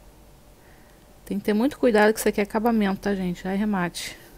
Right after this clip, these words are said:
Se fizer o remate feio, vai ficar toda feia a peça. Então, eu faço com todo cuidado, ó.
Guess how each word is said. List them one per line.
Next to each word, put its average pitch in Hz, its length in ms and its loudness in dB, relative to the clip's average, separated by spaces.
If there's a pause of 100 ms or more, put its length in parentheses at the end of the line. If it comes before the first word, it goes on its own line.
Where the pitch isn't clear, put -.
(920)
Se - 160 -8
fizer 196 320 -2
o - 20 0
remate 175 320 -2
feio, 208 420 2
vai 175 100 0
ficar - 180 -8
toda 220 400 0
feia 202 240 -2
a 196 40 -4
peça. - 540 -10
Então, 185 160 -10
eu 185 120 -8
faço - 320 -10
com 202 100 -8
todo 247 420 2
cuidado, 175 500 -4
ó. 170 160 -4